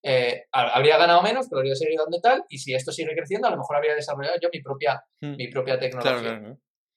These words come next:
Speaker 2: Primero
Speaker 1: Entonces
Speaker 2: validas y pides feedback y luego ya, ya la completarás y la mejorarás,
Speaker 1: Eso
Speaker 2: ¿no?
Speaker 1: es.
Speaker 2: <laughs> Eso,
Speaker 1: O sea, a mí,
Speaker 2: exacto.
Speaker 1: en, en mi mentalidad de rata, te digo, no me gusta gastar un dinero que no sé hacia dónde va a ir, ¿no? Oye,
Speaker 2: Mm.
Speaker 1: no, vamos a, vamos a pensar, ¿esto tiene sentido o no tiene sen-, no tiene sentido?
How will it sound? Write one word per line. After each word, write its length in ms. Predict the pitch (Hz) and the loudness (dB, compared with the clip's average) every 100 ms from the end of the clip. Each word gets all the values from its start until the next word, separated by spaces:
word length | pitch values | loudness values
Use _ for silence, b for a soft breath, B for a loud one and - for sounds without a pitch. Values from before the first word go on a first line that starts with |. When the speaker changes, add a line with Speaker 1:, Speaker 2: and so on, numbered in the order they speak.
| _ B B | _ B B
Speaker 2:
Primero 300 | - 123 127 | -10 -4 0
Speaker 1:
Entonces 200 | 139 143 | 4 6
Speaker 2:
validas 500 | 131 147 139 135 - | 6 4 0 -6 -8
y 140 | 127 120 | -8 -10
pides 320 | 120 123 123 | -6 -6 -6
feedback 360 | 135 131 147 127 | -6 -4 -4 -6
y 60 | |
luego 240 | 120 113 120 | -6 -4 -4
ya, 360 | 110 113 131 - | -4 -4 -6 -10
ya 160 | 113 | -12
la 100 | 110 | -10
completarás 600 | 110 110 107 104 110 117 | -10 -10 -10 -8 -10 -10
y 20 | 110 | -10
la 60 | |
mejorarás, 400 | 107 - 104 123 | -12 -10 -8 -4
Speaker 1:
Eso 100 | 135 | -2
Speaker 2:
¿no? 40 | 139 | -2
Speaker 1:
es. 320 | - - - | -4 -6 -6
Speaker 2:
<laughs> 0 | |
Eso, 160 | 131 139 | -6 -6
Speaker 1:
O 60 | |
sea, 160 | 120 139 | 2 4
a 40 | |
mí, 120 | 147 196 | 4 2
Speaker 2:
exacto. 540 | 175 165 151 151 151 - | 0 -4 -6 -8 -14 -10
Speaker 1:
en, 100 | 156 | -8
en 60 | |
mi 140 | 160 165 | -4 -4
mentalidad 520 | 151 151 156 151 165 | -4 -2 0 2 4
de 80 | 185 | 4
rata, 460 | 185 202 226 254 - | 2 0 0 -2 -4
te 100 | 165 | -2
digo, 480 | 165 196 202 247 - _ _ | 0 0 -4 -8 -12 _ _
no 160 | 180 180 | -6 -2
me 100 | 185 | 2
gusta 300 | 185 190 202 | 2 2 2
gastar 320 | 180 165 175 | 2 2 0
un 120 | 185 | 0
dinero 540 | 185 196 233 254 - - _ _ | -4 -2 2 2 0 -8 _ _
que 140 | - - | -12 -6
no 120 | 165 | -4
sé 100 | - | -2
hacia 200 | 185 185 | -2 0
dónde 220 | 165 170 | 0 2
va 100 | 165 | 2
a 40 | 135 | 2
ir, 160 | 117 | -2
¿no? 200 | 123 98 _ | -8 -16 _
Oye, 200 | - 160 | -6 -2
Speaker 2:
Mm. 40 | 139 | -2
Speaker 1:
no, 240 | 147 - - | -4 -6 -8
vamos 240 | 127 147 | -6 -4
a, 120 | 165 147 | -4 -2
vamos 220 | 143 160 | -4 -2
a 80 | 170 | -2
pensar, 380 | 160 143 110 123 | -4 -4 -10 -8
¿esto 180 | - | -8
tiene 180 | 143 143 | -10 -10
sentido 320 | 135 135 170 | -12 -10 -8
o 20 | 147 | -8
no 80 | 131 | -10
tiene 160 | 135 | -12
sen-, 180 | 131 131 - | -14 -16 -14
no 100 | 123 | -12
tiene 160 | 127 | -12
sentido? 340 | 127 117 - | -14 -18 -20